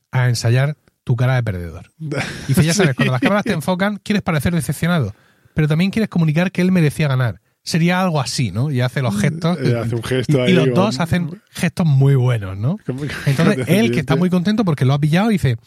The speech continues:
Speaker 1: "También ensayas perder el Grammy". Dice, "No, no, yo el Grammy lo, lo gano siempre, evidentemente".
Speaker 2: <laughs> Bueno, hay que decir que en esta escena,
Speaker 1: Sí.
Speaker 2: detrás,
Speaker 1: Ah, sí.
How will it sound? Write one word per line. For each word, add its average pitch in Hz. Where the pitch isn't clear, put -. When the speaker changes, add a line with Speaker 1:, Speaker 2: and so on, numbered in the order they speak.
Speaker 1:
"También 160
ensayas -
perder 143
el 127
Grammy". 160
Dice, -
"No, 107
no, 107
yo 98
el 107
Grammy 107
lo, 120
lo 107
gano 104
siempre, 120
evidentemente". 113
Speaker 2:
<laughs> -
Bueno, 127
hay 131
que 147
decir -
que 139
en 135
esta 127
escena, 123
Speaker 1:
Sí. 98
Speaker 2:
detrás, 123
Speaker 1:
Ah, 113
sí. 117